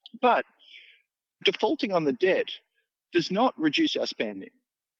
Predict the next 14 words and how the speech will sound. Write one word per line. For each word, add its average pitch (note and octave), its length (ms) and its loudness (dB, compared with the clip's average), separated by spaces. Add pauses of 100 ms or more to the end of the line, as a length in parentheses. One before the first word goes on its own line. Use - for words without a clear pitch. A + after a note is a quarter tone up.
It C3 120 -4
just D3 220 0
means C3+ 200 0
we B2 120 0
stiff - 260 -2
our - 80 0
creditors. - 600 -8 (520)
So F#3 100 2
we F#3+ 160 2
default, B2+ 520 -2 (100)
that A2 180 0
will F#2+ 140 -4
teach - 420 -4
them. - 200 -20